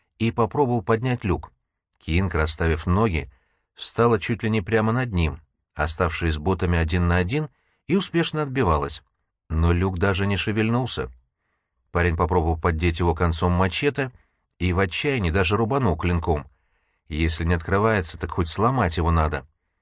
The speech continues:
Но мачете только отскакивала от упругого пластика. "Никак", простонал Хаттер. "Слышь, Рик, у!" Кинг вскрикнул от боли. Какой-то из роботов ее все-таки достал, порезал.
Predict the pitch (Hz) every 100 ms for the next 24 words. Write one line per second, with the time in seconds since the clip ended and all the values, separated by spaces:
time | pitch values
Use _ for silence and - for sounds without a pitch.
0 | _ _ - 82 120 180 151 - 156 139
1 | - 127 - 120 - - 139 131 87 76
2 | 69 - - 78 90 80 85 78 80 80
3 | 90 80 80 76 80 78 _ _ _ _
4 | 80 104 120 - 95 82 - _ _ _
5 | _ - 80 - 87 85 80 87 78 78
6 | - _ _ _ _ _ _ _ - 110
7 | 151 117 101 - - _ _ - 147 180
8 | 139 - _ _ _ _ _ _ - 98
9 | 92 - _ - - 90 82 90 101 95
10 | 92 76 64 _ _ _ _ - 76 -
11 | 82 85 82 92 90 85 85 80 85 80
12 | - 82 92 82 101 - 92 76 64 _
13 | - 107 95 80 67